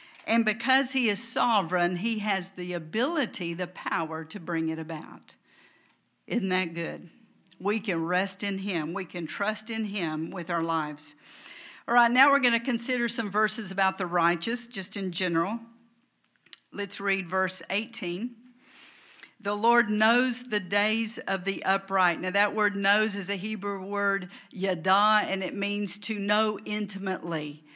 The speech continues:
very familiar with. So the Lord is intimately aware of all of our days. And their inheritance shall be forever.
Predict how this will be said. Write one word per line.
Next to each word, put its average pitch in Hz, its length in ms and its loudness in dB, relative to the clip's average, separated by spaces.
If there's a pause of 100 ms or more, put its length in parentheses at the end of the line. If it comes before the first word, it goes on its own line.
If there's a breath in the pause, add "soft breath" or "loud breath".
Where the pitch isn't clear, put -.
(140 loud breath)
very 220 460 4
familiar 208 680 -2
with. 151 480 -6 (100)
So 185 220 -2
the 175 160 -2
Lord 214 460 2
is 185 300 2
intimately 247 880 2
aware 190 880 0
of 151 200 -8
all 170 220 0
of 165 120 2
our 175 100 6
days. 156 640 -2 (680 loud breath)
And 175 220 2
their 240 220 4
inheritance 220 1200 2
shall 214 440 0
be 170 600 -4 (380 loud breath)
forever. 190 1120 0